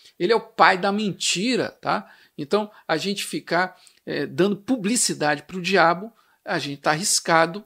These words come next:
a ouvir alguma balela, alguma mentira. E Jesus não ouviu mentira nenhuma, disse logo: "Cala-te", sai dele, repreendeu Jesus. O espírito imundo sacudiu o homem, olha só, violentamente e saiu dele gritando.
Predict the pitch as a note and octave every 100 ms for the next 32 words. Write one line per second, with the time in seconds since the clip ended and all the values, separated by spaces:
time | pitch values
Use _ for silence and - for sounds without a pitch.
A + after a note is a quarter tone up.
0 | - G3+ C3 D3 F#3+ - D3 C#3+ F#3 F3
1 | F3+ C#3 D#3+ F3 E3+ - _ D#3+ D3+ D#3
2 | F#3+ G#3 F3 G3 A3+ A#3 E3 G3+ - G3
3 | A#3 A3 C#3+ F#3+ F#3+ E3 - F3 F#3+ A3+
4 | A3 B3 B3+ - - E3+ A3 G3+ E3 F3
5 | F#3+ - - E3+ E3 E3 - E3 - -
6 | - G3 F#3+ C3 D#3 F3+ G3 D#3+ F3 F3
7 | D#3 C#3 C#3 D3+ F#3+ C#3 D3 F3 - -
8 | - - F3 - - G#3+ - A#3+ G#3 F3+
9 | G#3 G3+ - C4 - A3+ D#3+ D3 G3 D#4
10 | E4+ E3 D#3 E3+ G3 E3 G3+ - C3 B2
11 | B2+ F3 B3+ G#3 G3+ F#3+ C3+ D3 - G3
12 | F3 E3+ C#3+ D3 D3+ D3+ A3 C#4+ - G3+
13 | A#3+ A#3 D3+ -